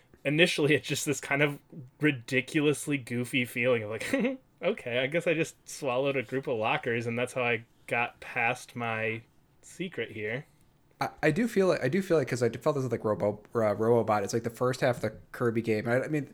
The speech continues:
Speaker 2: it's not the second half is, is bad or anything, but the first half just has so many, like, surprise of things you're not
Speaker 1: Yeah.
Speaker 2: expecting. Like, Robobot specifically, it's like, there's a car level that you're just, like, not
Speaker 1: Yeah.
Speaker 2: expecting at all, where, and, like, there's, then there's, like, a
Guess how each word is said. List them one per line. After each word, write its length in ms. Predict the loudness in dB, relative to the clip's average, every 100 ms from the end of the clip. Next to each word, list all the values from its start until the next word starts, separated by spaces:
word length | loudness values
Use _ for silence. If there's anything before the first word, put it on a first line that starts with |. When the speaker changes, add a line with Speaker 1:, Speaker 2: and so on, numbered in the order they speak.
| -16
Speaker 2:
it's 80 | 0
not 100 | 2
the 80 | 4
second 220 | 4 4
half 160 | 4 2
is, 120 | -2
is 160 | -6 -4
bad 200 | 2 4
or 40 |
anything, 180 | 4 2
but 80 | 0
the 60 | 0
first 260 | 0 0
half 100 | 0
just 140 | 0 0
has 140 | 2
so 100 | 2
many, 140 | 2
like, 140 | 2 0
surprise 500 | -4 -4 0 0 0
of 100 | -2
things 180 | -2 -2
you're 80 | 0
not 100 | 0
Speaker 1:
Yeah. 20 |
Speaker 2:
expecting. 440 | 0 0 -2 -2
Like, 160 | -2 -2
Robobot 420 | 0 2 2 0
specifically, 600 | -2 -6 -4 -2 0 0
it's 140 | -2 -4
like, 220 | -6 -6 -18 -20 -8 2
there's 180 | 4
a 80 | 4
car 400 | 0 2 6 6
level 480 | 6 6 6 4 2 -6 -2
that 140 | 2 4
you're 120 | 4
just, 120 | 4
like, 160 | 2 2
not 260 | 2 4
Speaker 1:
Yeah. 20 |
Speaker 2:
expecting 480 | 2 2 0 0 0
at 80 | 2
all, 240 | 6 6 6
where, 140 | 4
and, 220 | 2 0
like, 180 | 0 2
there's, 200 | 2 2
then 100 | 2
there's, 180 | 2 2
like, 120 | 0
a 140 | -2